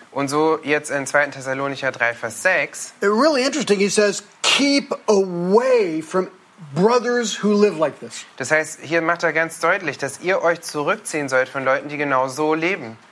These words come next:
Speaker 2: And we'll come back to that in verse fourteen when he says, "Don't even associate with them."
Speaker 1: Und wir, wir kommen dahin zurück, nochmal in Vers vierzehn, wo er sogar sagt,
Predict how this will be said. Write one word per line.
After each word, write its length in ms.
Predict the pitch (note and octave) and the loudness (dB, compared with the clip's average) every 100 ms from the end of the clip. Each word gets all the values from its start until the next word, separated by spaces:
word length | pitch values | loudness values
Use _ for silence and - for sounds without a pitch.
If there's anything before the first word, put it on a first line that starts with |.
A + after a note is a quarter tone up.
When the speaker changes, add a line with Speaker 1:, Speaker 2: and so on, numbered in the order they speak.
| _ | _
Speaker 2:
And 160 | G3 G#3+ | 2 4
we'll 160 | A3+ A3 | 2 2
come 160 | G#3+ | 2
back 220 | G#3+ A#3+ A#3+ | 4 2 2
to 60 | |
that 180 | G3 G3 | 2 2
in 120 | G3 | 2
verse 200 | F3+ G3 | 2 2
fourteen 480 | - G3 F#3 A#3+ G3+ | 2 0 2 0 2
when 80 | F3 | 2
he 80 | E3+ | 2
says, 220 | - F3 | 0 2
"Don't 160 | G#3 | 2
even 160 | G#3+ E3 | 2 -2
associate 480 | C#3+ G3+ G3+ D3+ G#2 | 0 -2 -2 -4 -6
with 80 | A2+ | -10
them." 100 | - - | -12 -6
Speaker 1:
Und 140 | C#3+ | -2
wir, 140 | D3+ | -2
wir 80 | C#3+ | -2
kommen 240 | C#3 E3 D#3 | 0 0 2
dahin 320 | D#3 E3+ E3 | 0 0 -4
zurück, 460 | - C3+ D3+ E3 | -6 -2 -2 -2
nochmal 240 | C#3+ C3 B2+ | -4 -4 -4
in 80 | B2 | -4
Vers 220 | C3 - | -6 -2
vierzehn, 340 | D#3 D3+ C#3 | -4 -4 -6
wo 60 | B2+ | -4
er 80 | B2+ | -4
sogar 240 | B2+ C3 | 0 0
sagt, 320 | B2+ C#3 - | 0 -2 -4